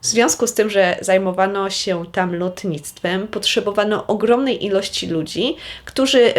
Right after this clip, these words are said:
będą pracować nad sprzętem, który już jest, oraz nad rozwojem nowych.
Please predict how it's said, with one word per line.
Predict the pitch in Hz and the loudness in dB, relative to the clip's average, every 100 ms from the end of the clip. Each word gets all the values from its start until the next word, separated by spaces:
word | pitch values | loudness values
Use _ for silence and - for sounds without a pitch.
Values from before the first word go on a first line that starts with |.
| 196 190 | 0 -4
będą | - 190 226 247 220 208 | -4 2 4 4 2 0
pracować | 214 208 240 202 190 - | 0 0 0 2 0 0
nad | 196 196 - | -4 -4 -8
sprzętem, | - - 208 208 | -2 0 0 -2
który | 190 - 196 190 | -4 0 2 2
już | 175 - | 0 0
jest, | 185 208 381 - - - | 2 4 4 -2 -12 0
oraz | 254 311 294 | 2 2 0
nad | 233 - | -4 -4
rozwojem | 190 - 180 190 190 185 | -6 -4 -2 0 0 2
nowych. | 185 165 - - - | 2 2 0 -8 -12